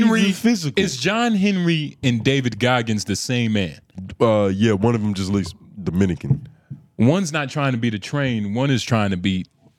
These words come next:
Speaker 1: himself.
Speaker 2: One is trying to wake up before the train does.
Speaker 1: Yeah.
Speaker 2: For sure.
Speaker 1: Well, one is trying to race the train. W-, well, I guess they both trying to race the train.
Speaker 2: So you're right. I think they just call it the Goggins spirit now, but it's just based in John Henryism.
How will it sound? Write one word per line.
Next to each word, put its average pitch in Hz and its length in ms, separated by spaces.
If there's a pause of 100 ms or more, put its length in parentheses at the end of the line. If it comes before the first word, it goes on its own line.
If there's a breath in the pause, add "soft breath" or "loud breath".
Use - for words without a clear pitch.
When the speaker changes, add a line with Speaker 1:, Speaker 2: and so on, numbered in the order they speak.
(640)
Speaker 1:
himself. - 640 (460 loud breath)
Speaker 2:
One 123 260
is 165 100
trying 143 160
to 123 60
wake 113 220
up 127 160
before 101 340
the 87 80
train 92 300
does. 82 400
Speaker 1:
Yeah. 104 380
Speaker 2:
For 85 100
sure. 90 360 (280)
Speaker 1:
Well, 110 180
one 170 160
is 208 80
trying 185 140
to 160 60
race 170 220
the - 60
train. 101 240
W-, - 100 (140)
well, 92 180
I 87 60
guess 113 140
they 113 80
both 127 200
trying 80 160
to 82 60
race 82 160
the - 140
train. - 40 (160)
Speaker 2:
So 208 140
you're 196 180
right. 202 240 (400)
I 143 80
think 196 220
they 175 80
just 156 160
call 165 200
it 139 60
the 120 60
Goggins 143 400
spirit 170 340
now, 139 160
but 120 180
it's 131 140
just 120 220
based 139 240
in 123 120
John 135 280
Henryism. 123 540